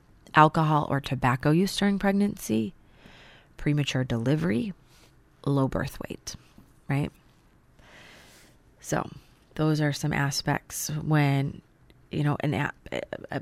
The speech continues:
parent or loved one brings in an adolescent child who might be experiencing A D H D, and they say, "Are there any kind of things?" And we, you know, we talk about detoxification of the child, and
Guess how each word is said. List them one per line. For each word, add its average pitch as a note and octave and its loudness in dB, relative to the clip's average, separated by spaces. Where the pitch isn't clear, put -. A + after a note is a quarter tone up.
parent F#3 0
or C#3 -2
loved E3 2
one D#3+ 2
brings D3 0
in C#3+ -2
an D3 -4
adolescent C#3 -4
child G3+ 0
who C#3+ -4
might D3 -4
be D#3 -4
experiencing F3+ 0
A C#3 0
D C3+ 0
H - -4
D, C#2 -4
and D#3 2
they C#3 0
say, C#3 -2
"Are B3+ -2
there G3+ -2
any D3 -4
kind D#3+ 0
of C#3+ -6
things?" C#3+ -2
And C#3+ 0
we, C#3 2
you D3+ 0
know, D3+ 0
we B2 -2
talk - -4
about C#3+ -2
detoxification C#3 -4
of B2+ -2
the A#2+ -2
child, - -2
and D#3+ 0